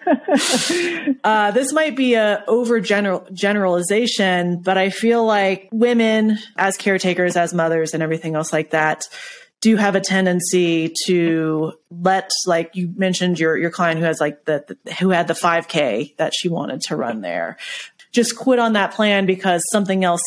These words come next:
Speaker 2: came up in their life. So I guess how, how do you help your clients through that? Because there are so many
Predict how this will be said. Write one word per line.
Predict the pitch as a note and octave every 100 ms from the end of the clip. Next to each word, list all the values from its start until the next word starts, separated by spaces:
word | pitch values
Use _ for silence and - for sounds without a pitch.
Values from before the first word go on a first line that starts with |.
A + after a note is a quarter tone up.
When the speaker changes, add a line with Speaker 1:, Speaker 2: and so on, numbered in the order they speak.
| -
Speaker 2:
came | F3+ F3+ E3+
up | E3+ - - -
in | E3+
their | D#3+ D3+
life. | D3 -
So | G3+
I |
guess | G3+ G#3 - F#3
how, | - A#3 -
how | A#3 C4
do | B3
you | A#3+ A3 G3 E3+ A3 -
help | - - G3+ F#3 - -
your | F#3+
clients | F3+ - F#3+ F#3 D#3+ D#3+ - - - _
through | - C#4 D4+
that? | E3 D3+
Because | G3 F#3 F#3+ F3 E3 E3 - - - - - _
there | G3 G3 G3 -
are | F#3 F3 E3 D#3+ D#3+
so | - - A3
many | A3 G#3 F3+ E3+ E3+ E3